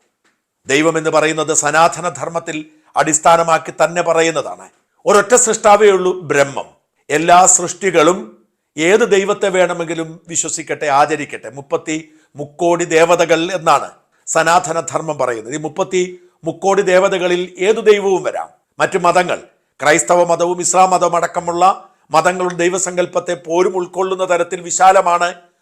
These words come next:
മുപ്പത്തിമുക്കോടി ദേവതകളെ ഉൾക്കൊള്ളുന്ന ഒരൊറ്റ ദൈവം. അടിസ്ഥാനപരമായി സൃഷ്ടികൾ, മനുഷ്യർ എത്തപ്പെടേണ്ടത് പരബ്രഹ്മത്തിലാണ്. ആ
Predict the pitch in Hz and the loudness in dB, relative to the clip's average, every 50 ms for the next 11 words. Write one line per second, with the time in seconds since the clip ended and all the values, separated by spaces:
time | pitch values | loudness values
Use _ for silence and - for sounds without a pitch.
0 | _ _ - 156 147 - 196 - 208 190 185 - - 180 185 185 185 170 185 180 | _ _ -16 -12 -6 -6 -4 -4 -4 -6 -6 -8 -4 -4 -4 -2 -2 -2 -2 -2
1 | 185 180 185 185 180 175 180 175 175 175 170 170 170 180 175 170 156 165 165 165 | 0 0 0 0 0 0 0 0 0 -2 -4 -4 -4 -4 -4 -2 -2 -2 -2 -2
2 | 165 - _ _ - 165 165 165 156 - 160 143 131 110 95 95 98 92 - _ | -4 -10 _ _ -4 0 0 0 0 0 -4 -2 -2 -4 -6 -8 -12 -16 -16 _
3 | _ _ _ - - 127 143 156 151 - 185 165 165 165 165 160 160 160 165 156 | _ _ _ -4 -2 -2 0 0 0 4 4 4 4 4 0 0 -2 -2 -2 -2
4 | 165 175 165 - - 185 170 - - - 196 175 156 131 95 76 - - _ _ | -2 -2 -2 -2 -4 -4 -6 -8 -2 0 0 2 2 0 0 -2 -10 -18 _ _
5 | _ - 147 156 175 175 - - 143 104 - - _ _ _ _ _ _ - 165 | _ -6 -4 -2 -2 -4 -4 -4 -6 -6 -6 -10 _ _ _ _ _ _ -12 -8
6 | - - 175 175 180 170 156 160 160 151 147 127 110 95 - _ _ _ - 151 | -2 -2 -2 0 0 0 2 2 2 2 0 -2 -4 -6 -16 _ _ _ 0 2
7 | 165 170 165 160 127 156 160 160 160 160 156 - 147 117 107 98 98 104 104 - | 2 2 2 0 0 0 0 0 0 -2 -4 -4 -4 -8 -8 -8 -10 -14 -18 -20
8 | _ _ _ _ _ _ _ - 151 | _ _ _ _ _ _ _ 0 0